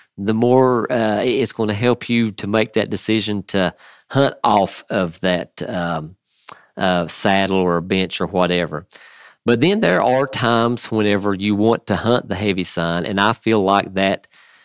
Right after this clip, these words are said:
that is right around that peak rut time whenever bucks are really, you know, giving up their guard and,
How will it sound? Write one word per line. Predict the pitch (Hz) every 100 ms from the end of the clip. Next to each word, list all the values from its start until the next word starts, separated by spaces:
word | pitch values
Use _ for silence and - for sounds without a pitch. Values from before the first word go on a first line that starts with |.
| _ _ -
that | 95 104
is | 110 92 -
right | 95 98 104
around | 104 95 98 101 101 92
that | 95 -
peak | - 101 -
rut | 92 98 -
time | - 90 90 87
whenever | 87 90 90 87
bucks | 85 95 92 -
are | 95 80 78 _ _ -
really, | 95 101 98 82 - -
you | 87
know, | 87
giving | 82 98 95 92 92
up | 87
their | 92
guard | 87 92 95 95 85
and, | - 87 85 80